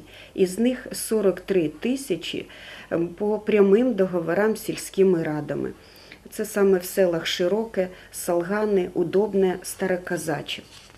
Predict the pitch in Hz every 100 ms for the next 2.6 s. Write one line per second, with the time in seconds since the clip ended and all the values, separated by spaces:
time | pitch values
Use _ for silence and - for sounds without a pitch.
0 | - - - - - - - - 247 247
1 | 226 220 - 202 202 196 190 190 214 214
2 | 190 202 202 190 196 202